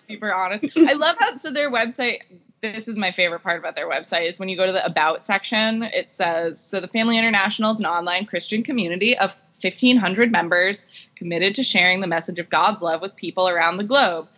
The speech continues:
Founded in California during the late sixties, the Family International expanded into an international missionary network in nearly eighty countries until its rec-, reorganization in twenty ten as an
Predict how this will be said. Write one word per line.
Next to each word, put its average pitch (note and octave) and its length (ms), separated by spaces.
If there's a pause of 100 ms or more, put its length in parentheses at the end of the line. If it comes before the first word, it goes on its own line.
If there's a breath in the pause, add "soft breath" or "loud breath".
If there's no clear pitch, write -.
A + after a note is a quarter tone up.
(300 loud breath)
Founded F4 300
in G3+ 120
California A3 560
during F3 280
the E3 100
late E3+ 240
sixties, F#3+ 480
the G#3+ 80
Family C#4 360
International A3+ 580
expanded A3+ 560
into F#3+ 260
an E3 100
international F3+ 600
missionary F3+ 520
network F3 440 (340 loud breath)
in B3 160
nearly F3+ 320
eighty E3 340
countries G#3 480
until F#3 340
its F3 240 (140)
rec-, G#3 540
reorganization B3+ 1160
in F3 160
twenty C4 360
ten G#3+ 400
as D#3+ 200
an - 120